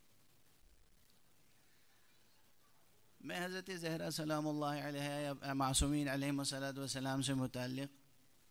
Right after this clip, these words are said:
اگر یہ کہوں کہ ان کی ولادت ہوئی تو بھی درست ہے، اگر یہ کہوں کہ پروردگار نے انہیں نازل فرمایا، جس طرح قرآن کا نزول ہوا ایسے ان کا نزول ہوا تو بھی درست ہے۔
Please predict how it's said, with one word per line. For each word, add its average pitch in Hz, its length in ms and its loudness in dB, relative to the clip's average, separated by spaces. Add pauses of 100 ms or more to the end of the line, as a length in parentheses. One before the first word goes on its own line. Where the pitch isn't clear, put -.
(240)
اگر 139 240 0
یہ 143 200 4
کہوں 131 340 -2 (600)
کہ - 80 -8
ان 139 120 0
کی 143 140 0
ولادت 135 540 2
ہوئی 139 220 6 (240)
تو 110 100 -4
بھی 117 120 -2
درست 127 460 -6
ہے، 196 40 -12 (1700)
اگر 147 240 0
یہ 185 120 2
کہوں 185 220 0
کہ 208 60 -2
پروردگار 175 640 2
نے 190 160 -2
انہیں 190 140 0
نازل 151 460 -2
فرمایا، 107 480 -8 (1120)
جس 139 200 -8
طرح 165 220 -4
قرآن 160 460 -2
کا 180 120 -6
نزول 165 380 -4
ہوا 175 160 -6
ایسے 175 280 -6
ان 170 100 -8
کا 175 80 -6
نزول 156 440 -4
ہوا 117 220 -6 (1040)
تو 143 120 -6
بھی 214 120 -4
درست 202 440 -4
ہے۔ - 120 -12